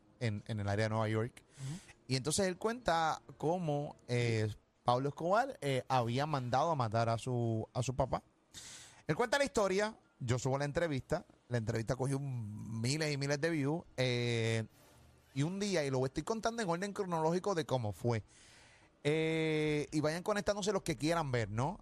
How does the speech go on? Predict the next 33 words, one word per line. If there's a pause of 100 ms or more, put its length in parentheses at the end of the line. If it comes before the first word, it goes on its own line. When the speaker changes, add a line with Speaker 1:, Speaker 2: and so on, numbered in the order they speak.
Speaker 1:
A
través
de
la
aplicación
La
Música
para
que
vean
un
screenshot
que
voy
a
poner
de
lo
que
pasó
esta
mañana
en
mi
cuenta
de
Instagram.
Vayan
poniéndose
en
su,
en
la,